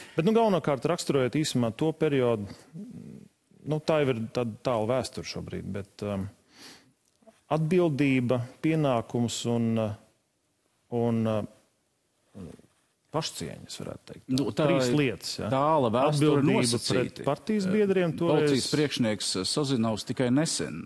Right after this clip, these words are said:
Speaker 2: eh, šobrīd ir, eh,
Speaker 1: Jā.
Speaker 2: apsūdzēts, aizgājis no darba policijā. Jūs toreiz teicāt, es varētu nosaukt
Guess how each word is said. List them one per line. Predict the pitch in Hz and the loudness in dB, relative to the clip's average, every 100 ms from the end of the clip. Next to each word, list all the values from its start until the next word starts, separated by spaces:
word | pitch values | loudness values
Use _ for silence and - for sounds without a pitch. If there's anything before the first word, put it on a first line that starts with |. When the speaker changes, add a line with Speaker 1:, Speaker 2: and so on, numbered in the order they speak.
| - | -12
Speaker 2:
eh, | 85 - | -12 -10
šobrīd | - 98 98 85 - | -8 -8 -6 -8 -8
ir, | 87 | -8
eh, | 95 - - - - - - _ | -8 -8 -10 -10 -14 -18 -20 _
Speaker 1:
Jā. | - | -8
Speaker 2:
apsūdzēts, | 170 - 156 131 110 110 101 | -4 -2 0 0 0 0 0
aizgājis | 113 104 95 87 92 | -2 -2 -2 -6 -4
no | 95 | -4
darba | 90 101 87 | -2 -2 -4
policijā. | - 151 143 - 123 110 101 - - - 113 | -2 0 0 0 0 0 -2 -6 -18 -10 -2
Jūs | 151 - | -2 0
toreiz | 160 135 117 | 0 2 0
teicāt, | 139 135 117 | 0 0 0
es | 110 - | 0 0
varētu | 135 110 | 0 2
nosaukt | 127 135 - 110 - | 2 2 2 0 -2